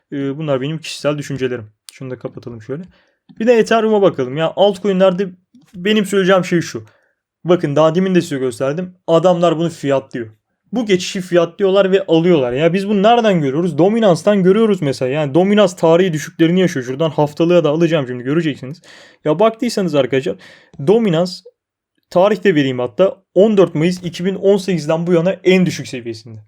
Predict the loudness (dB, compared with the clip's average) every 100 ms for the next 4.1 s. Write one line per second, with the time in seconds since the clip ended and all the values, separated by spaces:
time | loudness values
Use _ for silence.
0 | _ _ _ _ _ _ _ _ _ -4
1 | -2 2 4 4 2 2 -2 -2 -2 -2
2 | -2 2 2 4 0 0 -4 0 0 0
3 | -2 -2 2 2 2 -2 -2 -2 -2 0
4 | -4